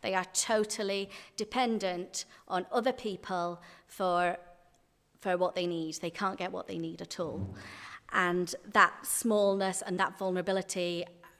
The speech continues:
is certainly something I find very scary and, and interesting to think that perhaps we need to be open and vulnerable in that way. Uh, secondly, second thing I notice is they cry.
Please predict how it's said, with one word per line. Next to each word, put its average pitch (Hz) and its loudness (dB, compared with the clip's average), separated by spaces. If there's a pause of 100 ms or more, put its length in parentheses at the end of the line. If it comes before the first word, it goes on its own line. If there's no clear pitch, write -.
(120)
is 180 -4
certainly 180 0
something 196 0
I 254 12
find 175 -2
very 170 -6
scary 170 -4
and, 175 -4 (320)
and 185 2
interesting 202 0
to 185 -6
think 175 -4
that 175 -6
perhaps - 2 (340)
we 185 2
need 185 -2
to - -2
be 170 0 (320)
open 185 2
and 160 -2
vulnerable 165 -2 (800)
in 190 -8
that 170 -10
way. 165 -12 (2250)
Uh, 190 2
secondly, 247 6
second 233 0
thing 220 -2
I 214 4
notice 208 0
is 196 -2
they 185 0
cry. 180 0